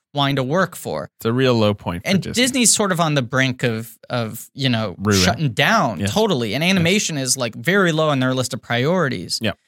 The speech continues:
Speaker 1: And he is very outspoken because he was taught by these exacting men who trusted in him that he had to uphold a standard of quality.
Speaker 2: Yes. So some of the people who worked on this movie, John Lasseter, John Musker, Ron Clements, Glenn, Glenn Keane, Tim Burton,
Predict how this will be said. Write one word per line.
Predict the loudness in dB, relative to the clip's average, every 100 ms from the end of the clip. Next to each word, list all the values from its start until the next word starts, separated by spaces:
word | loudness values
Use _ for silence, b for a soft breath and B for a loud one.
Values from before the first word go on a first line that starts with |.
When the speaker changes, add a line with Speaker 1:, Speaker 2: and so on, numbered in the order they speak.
| _ _
Speaker 1:
And | -2 -2
he | -2 0 2 2 0
is | -2 -2 -2 -2
very | 0 0 0
outspoken | 0 -2 -2 -2 -4
because | -4 -6
he | -2 -2
was | -2
taught | -4 -2 -4
by | -4
these | -6 -4
exacting | -2 -2 -4 -4 -4
men | -4 -4
who | -4 -6
trusted | -2 0 0 0 -2
in | 0 0
him | 0 0 -2 -2
that | -4 -8
he | -6 -4
had | -2 -4 -2
to | -2 -2
uphold | -2 -4 -6 -6 -2 -2
a | -2
standard | -2 0 0 -2
of | -4
quality. | -4 0 2 2 -2 -8 -12 _
Speaker 2:
Yes. | -4 -2 0
So | 2 2
some | 2 2
of | 4
the |
people | 4 2 2
who | 4
worked | 4 4 2
on | 2
this | 2 0
movie, | 0 2 2
John | 0 0
Lasseter, | 2 2 2 2 2 2
John | -2 -4
Musker, | 0 -2 0 0 2
Ron | 2 0
Clements, | 2 6 6 4
Glenn, | -4 -4 -2 -2
Glenn | 0 0
Keane, | 0 0 0 0
Tim | 2 0 4
Burton, | 2 2 -4